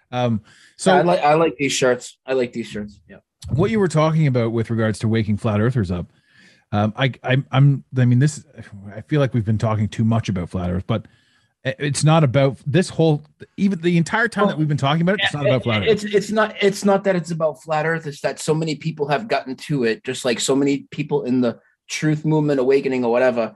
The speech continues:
Speaker 2: years ago, got to nine eleven. Like, that's a big consensus that everybody got to. Nine eleven's an inside job, right?
Speaker 1: Yeah.
Speaker 2: Now, basically,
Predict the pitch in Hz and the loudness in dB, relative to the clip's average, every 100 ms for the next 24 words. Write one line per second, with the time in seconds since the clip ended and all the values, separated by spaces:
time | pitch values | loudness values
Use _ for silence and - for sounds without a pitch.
0 | _ _ 127 147 123 117 110 104 - - | _ _ 2 2 0 -2 -2 0 -2 -2
1 | 131 123 113 107 107 95 82 90 117 - | 0 2 2 2 2 0 -4 -4 -6 -6
2 | 104 127 127 120 - 107 101 - 98 101 | -6 -6 -4 -6 -2 -4 -4 -10 -8 -4
3 | 104 98 101 101 90 92 98 95 98 90 | -2 0 -2 -2 -6 -2 -2 -2 -2 -4
4 | 92 90 - 90 87 82 78 90 98 - | -4 -6 -4 -8 -6 -8 -6 -8 -8 -10
5 | 110 90 101 160 160 165 165 160 151 123 | -10 -6 2 2 2 -2 -2 0 0 -2
6 | - | -6